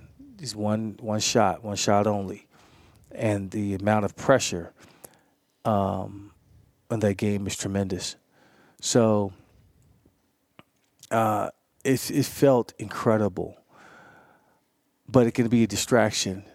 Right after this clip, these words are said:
because you have a lot of celebrities walking around. You, you, you, you're getting asked to do different things. It's taking a lot longer to get on the field and to play the game. So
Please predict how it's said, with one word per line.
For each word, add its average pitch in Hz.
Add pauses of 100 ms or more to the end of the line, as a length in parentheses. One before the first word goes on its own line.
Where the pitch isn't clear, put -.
(100)
because 101
you 107
have 101
a 101
lot 101
of 101
celebrities 104
walking 98
around. 92
You, 95
you, 92
you, 98 (240)
you're 104
getting 101
asked 101
to -
do 107
different 95
things. 98
It's - (340)
taking 117
a 101
lot 98
longer 107
to 92
get 98
on 90
the 82
field 107
and 90
to -
play 98
the 101
game. 98
So 95